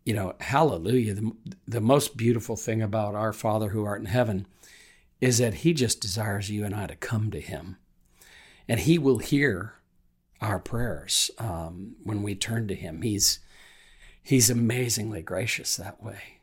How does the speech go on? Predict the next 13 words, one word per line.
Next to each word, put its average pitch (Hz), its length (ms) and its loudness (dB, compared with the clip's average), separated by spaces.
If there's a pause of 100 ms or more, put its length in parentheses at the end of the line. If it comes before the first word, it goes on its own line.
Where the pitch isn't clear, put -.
(880)
Uh, 104 200 -4
but 117 280 -4
this - 400 4 (360)
old 127 240 2
Puritan, 107 460 0
Robert 196 400 -2
Parker, 117 640 -4 (840)
is 107 220 0
expressing, 107 960 0 (800)
uh, 107 380 -8 (180)
passionately 101 800 -2
a 113 80 -4
desire 117 680 0